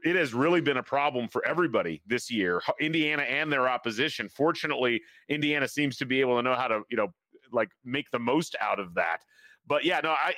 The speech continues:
to me, the fact that Illinois scored over a point per possession and still lost, and Indiana struggled as much as they did on offense and still won,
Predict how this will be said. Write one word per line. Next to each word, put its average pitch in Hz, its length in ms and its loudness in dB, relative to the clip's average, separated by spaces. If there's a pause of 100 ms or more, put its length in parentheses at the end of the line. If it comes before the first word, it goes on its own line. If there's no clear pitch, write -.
(120)
to 170 100 -2
me, 202 400 0 (420)
the 147 160 2
fact 214 280 -2
that 196 80 4
Illinois 170 340 4
scored 147 300 2
over 160 240 4
a 147 40 2
point 147 300 -2
per 147 160 0
possession 127 500 -2
and 104 100 -8
still 123 400 2
lost, 110 600 2 (300)
and 123 120 0
Indiana 147 380 0
struggled 131 380 0
as 113 120 -2
much 127 200 -2
as 117 100 -6
they 113 160 2
did 117 240 2
on 107 140 2
offense 107 540 0
and 101 140 -4
still 113 300 0
won, 101 420 0